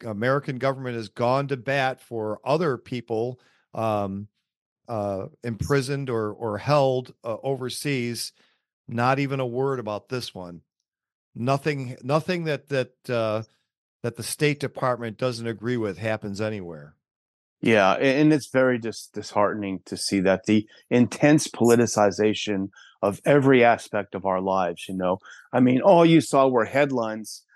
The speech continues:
Speaker 2: when that, uh, female basketball player was arrested for cannabis in Russia. I mean, it was a cause célèbre because it was used as a tool to, to hurt, to, in their, in their mind, to hurt Putin. There was no payback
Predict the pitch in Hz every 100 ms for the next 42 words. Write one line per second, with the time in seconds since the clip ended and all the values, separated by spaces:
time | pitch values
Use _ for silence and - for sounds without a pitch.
0 | _ _ 117 120 117 117 113 110 - 98
1 | 98 98 - 147 131 120 117 104 117 117
2 | - 104 104 101 - 113 101 101 98 101
3 | 101 107 98 104 - 104 92 - 101 87
4 | 113 107 113 107 95 - - _ _ -
5 | 104 101 117 156 - 80 95 104 107 117
6 | 123 117 120 - 98 104 - 131 185 202
7 | 113 104 107 110 117 _ - _ 135 147
8 | 139 113 117 120 110 113 117 - 101 101
9 | 104 - 120 - - 110 95 - - 117
10 | - - - - 120 127 156 147 131 151
11 | 185 131 123 127 123 110 123 - - 226
12 | 120 104 - - - 135 139 123 165 180
13 | - 165 196 160 123 113